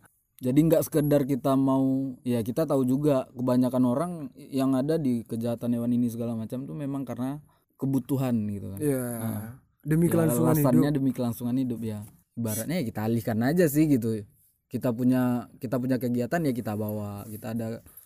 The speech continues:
Speaker 1: kita ada project ya kita, kita ini, kita berdayakan lah
Speaker 2: Ya,
Speaker 1: gitu.
Speaker 2: intinya
Speaker 1: Heeh.
Speaker 2: lu rangkul masyarakat,
Speaker 1: Nah, iya.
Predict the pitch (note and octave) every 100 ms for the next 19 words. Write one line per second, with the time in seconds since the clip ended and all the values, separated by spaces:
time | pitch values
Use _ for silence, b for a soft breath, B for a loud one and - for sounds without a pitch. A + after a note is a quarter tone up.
0 | B - A#2+ A#2 A#2 A2+ A2+ A2 B2+ A#2
1 | C#3+ C#3+ A#2+ A2 A2 G#2+ G#2+ G#2+ - G#2+
2 | A2 A2 A#2+ A2 A2 A2+ _ - - G#2+
3 | A2+ A#2+ B2 B2+ D3+ D#3+ C3+ G#2 G2+ G#2+
4 | B2+ C#3+ D3+ E3+ E3 C#3+ - _ - D#3+
5 | E3+ E3+ D3 D3 D#3 D#3 D3+ C#3+ C3 B2
6 | C3+ C3+ B2 - D#3+ E3+ G2+ A2+ B2